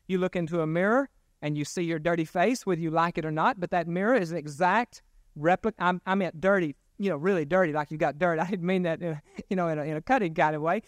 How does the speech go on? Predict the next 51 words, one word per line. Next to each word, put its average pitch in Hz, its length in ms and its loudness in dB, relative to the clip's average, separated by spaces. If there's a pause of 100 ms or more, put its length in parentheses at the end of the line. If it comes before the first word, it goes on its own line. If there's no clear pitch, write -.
(140)
But 214 140 0
you 269 120 4
look 240 200 4
in 202 60 2
the 180 80 2
mirror 208 300 4
and 226 120 2
it 214 160 -6
tells 285 340 4
you, 208 160 -2
because 240 280 -2
it 220 100 -8
gives 262 180 2
an 226 120 -2
exact 233 680 0
reflection 247 640 0
of 196 140 2
your 185 140 2
face 262 340 2
if 214 160 -6
you've 254 180 -4
got 262 220 2 (180)
dirt 339 240 4
on 208 160 2
your 170 120 0
face, 156 480 -4
if 202 120 0
you 262 120 2
need 254 160 0
to 202 100 -2 (220)
wash 190 640 0 (220)
your 240 160 2
fur, 285 320 4 (140)
your 226 160 -2
face. 262 280 0
It 220 140 -6
gives 208 160 0
a 175 100 0
perfect - 460 -2
reflection 247 560 -2
of 202 80 -4
what 220 180 -4
you 254 80 -4
look 262 160 0
like. 190 340 -2 (560)
James 226 540 2
uses 214 300 -2
that 254 200 0
kind 247 180 0
of 196 60 -2
analogy 214 600 0